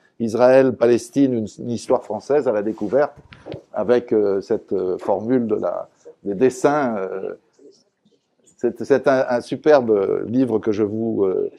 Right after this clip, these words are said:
conseille. Bande dessinée, voilà, c'est ça. Enfin, un livre et d'é-, de, d'écrit et de bande dessinée. Et on va confronter donc, euh,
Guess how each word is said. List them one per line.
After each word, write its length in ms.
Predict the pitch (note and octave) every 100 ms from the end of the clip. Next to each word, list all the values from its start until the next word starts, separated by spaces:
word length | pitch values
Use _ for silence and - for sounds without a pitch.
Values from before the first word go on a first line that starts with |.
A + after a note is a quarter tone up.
| _ -
conseille. 500 | B2 A2+ - D2 -
Bande 200 | A2 B2+
dessinée, 380 | B2+ B2 A#2+ F#2+
voilà, 180 | - -
c'est 180 | - -
ça. 120 | - - _ _ _ _ -
Enfin, 220 | D3 C3
un 60 | B2
livre 460 | E3+ C3+ G2+ F#2 F#2 _
et 320 | D3+ D#3 B2+ - - _ _ _ -
d'é-, 300 | A2 A#2+ B2
de, 140 | A2+ B2
d'écrit 580 | - A#2 B2+ - D#3
et 80 | D3
de 60 | G#2+
bande 180 | G#2 A2+
dessinée. 320 | G2+ G2+ - _ _ - - - -
Et 160 | D3+ E3+
on 80 |
va 120 | D#3+ F3+
confronter 720 | A3 G#3 - F#3 - F3+ D#3
donc, 380 | C3+ B2+ A2 A2+
euh, 380 | G#2 G2+ F#2